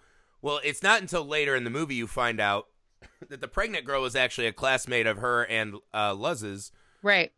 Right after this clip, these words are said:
Speaker 1: Or Luz's. <laughs> God damn it, I'm never gonna get it this whole episode.
Speaker 2: <laughs>
Speaker 1: Uh, named Margarita. So this girl, who we think is telling us a story about what a classmate did to her, is not her. And you're like,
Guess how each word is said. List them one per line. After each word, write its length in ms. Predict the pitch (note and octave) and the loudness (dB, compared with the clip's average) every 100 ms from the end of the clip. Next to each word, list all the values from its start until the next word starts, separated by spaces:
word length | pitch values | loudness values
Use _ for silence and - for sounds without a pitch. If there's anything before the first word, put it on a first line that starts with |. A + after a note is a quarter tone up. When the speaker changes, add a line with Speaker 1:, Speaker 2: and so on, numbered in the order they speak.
| - | -12
Speaker 1:
Or 80 | G2+ | -6
Luz's. 400 | A2+ A#2+ A2 - C#3+ | -4 -4 -6 -6 -8
<laughs> 100 | - | -2
God 320 | A#3 - G3 - | -4 -4 -10 -6
damn 180 | D#3+ C#3+ | -4 0
it, 60 | |
I'm 120 | B2 A#2 | 2 4
never 220 | B2+ B2 | 2 2
gonna 160 | A#2 | 0
get 140 | A2 A2 | -2 -2
it 100 | G2+ | -4
this 120 | G2+ | -8
whole 140 | A2+ G#2+ | -4 -4
episode. 340 | G2+ - F#2+ - | -4 -8 -8 -10
Speaker 2:
<laughs> 40 | C#4+ - E4+ - | -12 -6 -4 6
Speaker 1:
Uh, 180 | D3+ D3+ | 8 8
named 340 | C#3+ D3+ D3+ A#2+ | 6 4 4 2
Margarita. 680 | B2+ B2 C3 D3 D#4+ - - _ _ _ _ | 2 2 -2 -6 -8 -12 -16 _ _ _ _
So 240 | - - D#3 | -14 -4 -4
this 260 | C#3 F3 | -4 -8
girl, 440 | - G3 G#3+ D#3 - _ - - _ - | -6 -2 -2 -2 -8 _ -20 -20 _ -10
who 40 | |
we 100 | E3+ | -10
think 220 | - G#3 | -6 -6
is 120 | G#3 | -6
telling 320 | - E3+ D#3+ C#3+ | -8 -6 -2 -4
us 120 | - | -6
a 60 | |
story 400 | B2 - C#3 A#2+ | -10 -4 2 4
about 360 | G#2 G#2 G2+ G#2+ _ _ _ _ | 6 6 6 4 _ _ _ _
what 220 | - C3 D3+ | 2 4 4
a 60 | |
classmate 540 | - C#3 C3 C3 A#2+ A2 | 4 4 2 0 -4 -2
did 200 | D3+ A2+ | -4 -4
to 100 | F#2 | -6
her, 360 | E2+ D#2 F#2 _ _ _ _ - | -6 -10 -16 _ _ _ _ -6
is 220 | C3+ A#2 | -4 6
not 240 | D3 C#3+ | 8 8
her. 240 | B2+ F3 C3+ | 6 4 4
And 80 | |
you're 100 | A2 | 2
like, 80 | G#2+ | -2